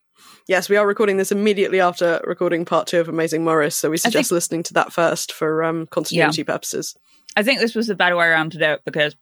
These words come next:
Speaker 2: I do feel more chilled after an episode. <laughs>
Speaker 1: Also, that meant I would have had a full drink before we started recording Amazing Morris, and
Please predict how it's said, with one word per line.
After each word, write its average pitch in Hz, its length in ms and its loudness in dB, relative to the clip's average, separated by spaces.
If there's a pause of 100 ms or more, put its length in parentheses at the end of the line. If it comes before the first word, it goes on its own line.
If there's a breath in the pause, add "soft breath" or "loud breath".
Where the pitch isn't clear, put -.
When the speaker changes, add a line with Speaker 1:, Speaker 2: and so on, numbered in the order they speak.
(1000)
Speaker 2:
I 165 80 0
do 156 160 -2
feel 147 340 0 (540)
more 160 180 0
chilled 147 380 0
after 139 300 0
an 135 100 -8
episode. 143 480 -6 (180)
<laughs> 214 100 2 (720 loud breath)
Speaker 1:
Also, 196 340 4
that 156 140 0
meant 170 160 0
I - 40 0
would 165 140 2
have 160 80 -4
had 156 160 0
a - 60 -2
full 175 260 0
drink 170 360 -2
before 175 220 0
we 175 120 0
started 175 320 0
recording 170 360 -2
Amazing 156 360 -4
Morris, 151 360 -6
and 156 300 -4